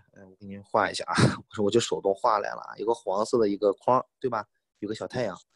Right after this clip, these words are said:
这样您可以往下调一点点，这个曝光就不是那么爆了啊，一点点就可以。嗯，然后整体来说也比较好啊，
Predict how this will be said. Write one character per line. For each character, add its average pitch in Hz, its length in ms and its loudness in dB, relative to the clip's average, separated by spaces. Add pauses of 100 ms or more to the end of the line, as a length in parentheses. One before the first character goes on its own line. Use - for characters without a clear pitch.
(360)
这 127 100 -2
样 127 80 -2
您 123 80 -6
可 135 140 0
以 135 60 8
往 107 160 -4
下 117 160 -8
调 92 280 -6
一 123 40 -6
点 95 140 -10
点， 90 140 -14
这 113 80 -10
个 110 80 -2
曝 120 220 2
光 113 180 2
就 110 220 -4
不 98 80 -8
是 - 140 -8
那 117 80 -4
么 98 120 -6
爆 120 260 2
了 - 180 -12
啊， 98 220 -4 (1040)
一 117 220 -6
点 107 160 -2
点 110 120 0
就 95 120 0
可 92 180 -4
以。 95 180 -2 (680)
嗯， 90 180 -10 (240)
然 90 140 -4
后 101 100 -2
整 107 160 0
体 98 80 0
来 92 140 -2
说 101 180 2
也 90 160 2
比 90 120 -6
较 92 120 4
好 - 300 -2 (160)
啊， 92 160 0